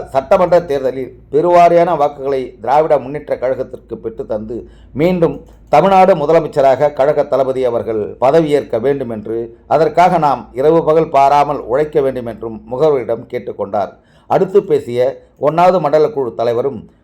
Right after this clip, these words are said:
திருவொற்றியூர் கிழக்கு பகுதி செயலாளருமான திரு தி மு தனியரசு அவர்கள் பேசும்போது,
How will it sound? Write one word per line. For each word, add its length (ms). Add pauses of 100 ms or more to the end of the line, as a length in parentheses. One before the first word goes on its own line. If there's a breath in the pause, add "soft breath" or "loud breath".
(140 soft breath)
திருவொற்றியூர் 540
கிழக்கு 300
பகுதி 280
செயலாளருமான 600 (100)
திரு 180 (120)
தி 160
மு 160
தனியரசு 360
அவர்கள் 300
பேசும்போது, 480